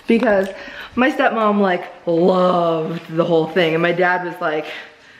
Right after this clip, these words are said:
"That's interesting." <laughs> Oh my gosh, this is the cutest thing I've ever seen. I missed, like, the good part. I missed the good part of it. Oh, hi, guys. <laughs> Hey!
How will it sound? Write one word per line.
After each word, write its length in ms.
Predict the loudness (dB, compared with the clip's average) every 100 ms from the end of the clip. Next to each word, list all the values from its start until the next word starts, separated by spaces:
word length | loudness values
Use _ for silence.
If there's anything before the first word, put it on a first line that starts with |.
| -20 -20 -14 -2
"That's 300 | 0 2 4
interesting." 1040 | 4 2 -4 -8 -6 0 2 2 0 -2 -2 -4 -4 -2
<laughs> 560 | -2 -2 -4 -4 -6 -8 -4
Oh 120 | 2 4
my 160 | 4
gosh, 260 | 2 -2 -2
this 160 | 0
is 140 | 2 2
the 80 | 2
cutest 360 | 2 2 2
thing 200 | -2 -6
I've 80 | -8
ever 180 | -12 -16
seen. 340 | -16 -16 -16 -18 -20 -8
I 140 | -4 -2
missed, 400 | 0 -2 -2 0
like, 220 | 0 0
the 40 |
good 220 | -6 -2 -2
part. 380 | 0 0 0 -2
I 60 |
missed 320 | -4 -4 -6
the 80 | -6
good 260 | -2 -2 0
part 240 | 0 0
of 140 | -2 -2
it. 200 | -2 -6 -20 -20 -20 -6
Oh, 320 | 0 4 4 2
hi, 280 | 0 0 2
guys. 840 | 2 2 2 2 2 -2 -12 -18 -20 -20 -20 -20 -20 -20 -20 -8 -2
<laughs> 260 | 0 -2 -10 -16 -20 -20 -20 -20 -20 -20 -16 -16 -20 -20 -20 -20 -20 -20 -20 -20 -20 -20 -20 -20 -20 -20 -20 -20 -20 -20 -20 -20 -20 -4
Hey! 640 | 2 6 8 8 4